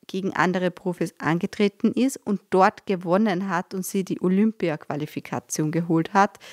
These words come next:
Ich glaub, das war innerhalb von sechs Stunden ist er Profi geworden, hat den Profi-Wettkampf gewonnen und sie Olympia geholt.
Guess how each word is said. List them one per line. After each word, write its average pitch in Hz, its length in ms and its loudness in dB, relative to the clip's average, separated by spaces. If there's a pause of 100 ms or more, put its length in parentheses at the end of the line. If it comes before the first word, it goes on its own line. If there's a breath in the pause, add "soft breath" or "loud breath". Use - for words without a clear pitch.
(120)
Ich 208 60 -8
glaub, 190 180 6
das 185 120 -8
war - 120 2
innerhalb 202 340 2
von 180 160 -6
sechs - 320 -4
Stunden 208 240 2
ist 180 100 0
er 180 60 0
Profi 226 360 -2
geworden, 233 460 2
hat 202 140 -4
den 160 100 -8
Profi-Wettkampf 220 760 -2
gewonnen 196 400 0
und 175 80 -4
sie 170 160 -2
Olympia 196 480 2
geholt. 190 420 -4